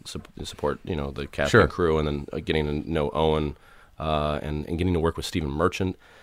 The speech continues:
Speaker 1: And, I mean, J B Smoove, who got hired at the same time as I did as a writer, you know, he was
Speaker 2: Yeah.
Speaker 1: also a guy that auditioned that got hired. Larry Joe Campbell, who was the guy that recommended to Jeff Chetty that he should go see me in Las Vegas, you
Speaker 2: Everybody
Speaker 1: know.
Speaker 2: kinda comes up.
Speaker 1: It was, it was, it, I mean, it was, I mean, uh, again, that's,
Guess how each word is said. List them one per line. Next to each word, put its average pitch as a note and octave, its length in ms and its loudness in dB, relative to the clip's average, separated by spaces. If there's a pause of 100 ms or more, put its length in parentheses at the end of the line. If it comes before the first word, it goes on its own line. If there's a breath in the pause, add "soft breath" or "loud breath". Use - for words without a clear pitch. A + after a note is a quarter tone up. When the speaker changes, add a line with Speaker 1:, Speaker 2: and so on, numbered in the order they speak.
(200 soft breath)
Speaker 1:
And, D#2 320 -2
I - 40 -2
mean, D#2 220 2
J F#2 120 2
B E2+ 100 0
Smoove, F2+ 360 2
who E2 480 -4
got E2 140 -2
hired E2+ 200 0
at D#2 40 -2
the - 60 -6
same E2 200 0
time E2 180 -2
as D#2 100 -2
I D#2+ 200 0
did E2 180 -2
as D#2 100 -2
a C#2+ 60 -4
writer, E2 400 0
you F2 100 0
know, E2 140 -2
he D#2+ 140 4
was G#2 60 12
Speaker 2:
Yeah. F2+ 100 12
Speaker 1:
also E2+ 320 2
a E2+ 60 -4
guy E2+ 160 0
that E2+ 180 0
auditioned E2 420 -4
that E2+ 100 -6
got E2 140 -4
hired. E2 300 -2 (200 loud breath)
Larry F#2+ 200 8
Joe E2 120 2
Campbell, F2 380 2
who D#2+ 100 0
was E2 200 0
the F2 100 -2
guy E2 180 0
that E2 120 -2
recommended D#2+ 600 -2
to - 60 -8
Jeff D2+ 220 -4
Chetty E2 360 -2
that D#2 180 -2
he D#2 100 -4
should D#2 180 -6
go D#2 120 -2
see D#2+ 400 -2 (340 soft breath)
me E2 220 2
in D#2+ 100 -2
Las D2 200 -2
Vegas, D#2 440 -2
you A#2 80 -2
Speaker 2:
Everybody D#3 320 4
Speaker 1:
know. C#3 40 0
Speaker 2:
kinda C#3+ 260 2
comes D3 260 0
up. B2+ 240 6
Speaker 1:
It A#2+ 60 8
was, A#2+ 180 6
it A2+ 120 4
was, A2+ 240 4
it, A2 120 4 (160)
I G#2 40 2
mean, G#2 120 4
it G#2+ 60 4
was, G#2 240 2
I - 20 0
mean, F#2+ 160 4
uh, G2 80 -2 (320)
again, F2+ 260 0
that's, E2+ 160 -2